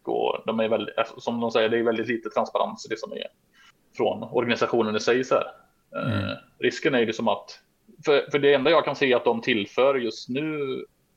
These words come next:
Speaker 1: är ju, för, för mig som spelare, det enda var-, enda anledningen varför jag är med i P D A egentligen just nu, känns det ju som, det är ju för att jag måste ha min rating, annars kan jag inte anmäla mig till tävlingar.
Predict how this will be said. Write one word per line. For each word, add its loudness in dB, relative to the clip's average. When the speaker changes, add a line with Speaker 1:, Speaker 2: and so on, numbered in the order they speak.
Speaker 1:
är 4
ju, -2
för, 0
för 0
mig 2
som 0
spelare, 2
det 4
enda 4
var-, 2
enda 2
anledningen 0
varför 0
jag 4
är -2
med 0
i 0
P -6
D -2
A 2
egentligen -4
just -14
nu, -6
känns -2
det -8
ju -8
som, -6
det 2
är 2
ju -2
för 0
att -6
jag 2
måste -2
ha 2
min -8
rating, -6
annars -2
kan -2
jag 2
inte 0
anmäla -2
mig -2
till -12
tävlingar. 0